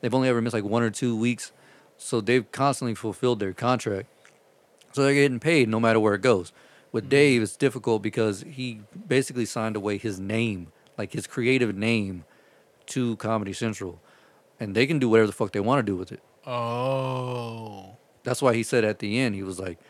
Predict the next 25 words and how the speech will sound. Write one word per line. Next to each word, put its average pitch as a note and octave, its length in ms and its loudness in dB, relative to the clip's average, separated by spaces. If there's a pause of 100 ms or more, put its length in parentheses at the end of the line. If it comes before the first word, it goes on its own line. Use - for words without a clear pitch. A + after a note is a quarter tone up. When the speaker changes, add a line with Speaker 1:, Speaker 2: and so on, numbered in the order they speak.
(440)
Speaker 1:
uh, G2 180 -6
"Please C3 440 0
pay A#2 280 2
me A2+ 140 0
for G#2+ 180 -4
what G2+ 220 2
I'm G2+ 140 2
owed, C#3 400 4 (560)
or A2 120 0
I'll G2+ 140 4
fucking - 360 -2
take C3 260 0
it." - 80 -14 (400)
Speaker 2:
Right. A2+ 340 -10 (400)
Speaker 1:
And F#2+ 280 -10
he's A#2 120 -8
got D#3 180 -2
the D#3+ 60 -6
money D3+ 240 -2
to G#2 100 -2
do G2 220 -4
it. - 60 -16 (200)
Speaker 2:
He A2+ 280 -14
ain't C#3+ 80 -8
lying. D3 400 -8